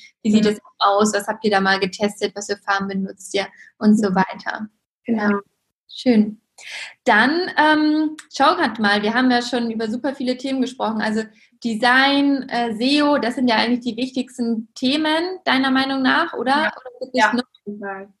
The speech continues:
Speaker 1: ein Erfolgsfaktor für dich, der wirklich sehr wichtig war?
Speaker 2: Ja, seo, Pin-Design und halt die Workflow-Optimierung, ne? Also immer den Überblick behalten und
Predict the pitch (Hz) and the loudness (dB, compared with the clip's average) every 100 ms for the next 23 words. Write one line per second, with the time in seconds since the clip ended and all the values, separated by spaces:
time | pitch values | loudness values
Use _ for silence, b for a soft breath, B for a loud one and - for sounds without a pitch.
0 | _ 240 262 262 277 262 262 - 247 - | _ 2 4 4 4 2 0 -2 -2 0
1 | 240 - 214 240 240 240 - 226 220 214 | -4 -2 -2 0 -2 -4 -8 0 2 4
2 | 214 - _ _ _ - - 226 233 240 | 2 -6 _ _ _ -20 -10 -2 -2 -2
3 | 220 214 202 202 202 190 185 - 220 - | -4 0 -2 -2 -4 -8 -8 -12 -12 -16
4 | _ _ _ _ _ _ _ _ _ _ | _ _ _ _ _ _ _ _ _ _
5 | _ 220 196 - 214 247 262 262 - 254 | _ -2 0 -2 0 2 2 0 0 2
6 | 247 233 208 214 208 208 208 - 247 247 | 2 0 -2 2 2 2 -2 2 4 4
7 | 240 214 208 214 202 214 214 - 196 180 | 0 -2 -2 -2 4 2 2 -4 -4 -4
8 | - - - 190 185 180 180 196 208 220 | -10 -14 -12 -10 -10 -10 -12 -6 -4 -2
9 | 202 202 196 196 B B _ - 247 247 | -4 -4 -4 -6 B B _ 2 4 6
10 | 240 233 240 240 240 233 - 226 214 220 | 4 0 2 2 4 -2 0 -2 2 2
11 | 214 202 214 220 226 - 214 220 202 | 2 0 -4 -4 -4 -4 -2 -2 -6